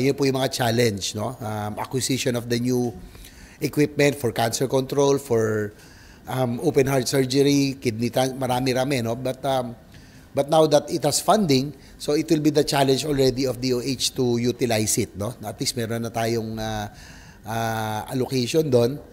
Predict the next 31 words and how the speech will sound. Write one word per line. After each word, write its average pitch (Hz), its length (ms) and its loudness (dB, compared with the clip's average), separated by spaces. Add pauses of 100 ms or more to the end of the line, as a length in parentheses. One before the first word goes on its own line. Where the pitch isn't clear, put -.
(420)
Uh, 113 540 -2
it 131 100 -8
will, 131 320 0 (160)
we 131 140 -2
will 131 260 -4
be 135 60 -2
the 135 120 2
challenge 139 540 2
to 120 480 2
come 123 220 2
up, - 260 -2 (420)
uh, 131 300 0 (160)
to 135 60 -4
be 143 180 0
able 131 160 2
to 131 160 4
u-, 127 320 2
utilize 170 400 4
it. 120 160 0
And 151 220 0
yun 147 180 2
nga, 131 220 0
yung 120 180 -6
pinaka-challenge, 131 640 0
I 117 100 -2
think, 117 220 -4
yung 110 260 -4 (880)
personnel, 156 540 6
no? 123 160 -4
To, 139 160 0
uh, 123 320 2